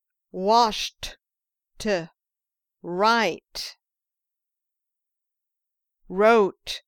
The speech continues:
T. That's the end of this podcast. In our next episode, we will have you work on a story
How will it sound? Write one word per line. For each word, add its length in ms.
T. 280
That's 420
the 140
end 160
of 100
this 180
podcast. 880
In 140
our 160
next 340
episode, 800
we 160
will 160
have 260
you 140
work 340
on 140
a 60
story 680